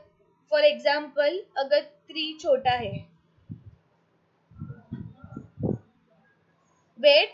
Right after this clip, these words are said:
I will explain this, uh, through the example। जो हम लोग exercise कर रहे हैं ना, उसके through हम उसे explain करती हूँ मैं आपको, ठीक है। I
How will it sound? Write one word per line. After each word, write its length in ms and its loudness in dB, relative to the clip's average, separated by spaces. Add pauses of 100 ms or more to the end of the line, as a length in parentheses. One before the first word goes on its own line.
(100)
I 100 4 (120)
will 180 -4
explain 540 -6
this, 280 -4 (120)
uh, 220 0 (140)
through 220 -14
the 60 0 (120)
example। 640 -2
जो 80 0
हम 100 -4
लोग 140 0
exercise 500 -4
कर 180 -2
रहे 120 2
हैं 100 -2
ना, 140 -4 (640)
उसके 400 -6
through 340 -6
हम 200 -2
उसे 280 0 (140)
explain 480 -4
करती 300 -6
हूँ 80 -8
मैं 80 -4
आपको, 340 -8
ठीक 280 -14
है। 120 -2 (1900)
I 80 2